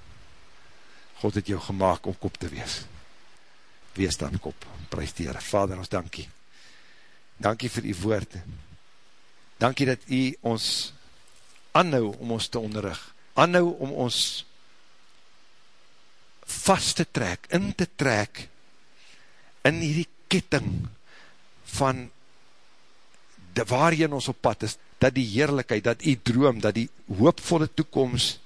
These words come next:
so 'n werklikheid in my lewe is, dat al kom wat se aanslag van die vyand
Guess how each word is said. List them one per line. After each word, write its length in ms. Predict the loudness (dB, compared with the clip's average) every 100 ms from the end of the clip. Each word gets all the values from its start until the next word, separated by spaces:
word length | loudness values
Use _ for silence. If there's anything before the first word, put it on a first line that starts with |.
| -20 -20 -20 -20 -20 -20 -20 -20 -20 -20 -20 -20 -18 -4
so 320 | 0 2 2
'n 120 | 2
werklikheid 580 | 2 2 0 -2 -4 -2
in 100 | -4
my 100 | -4
lewe 300 | -2 -2 -2
is, 100 | -4
dat 160 | -2 -4 -4 -20 -12 2
al 140 | 2
kom 300 | 2 -2 -2 -4
wat 240 | 4 4 4
se 140 | -2
aanslag 460 | 0 -2 0 0 0
van 120 | -2
die 100 | -2
vyand 440 | -2 -2 -6 -12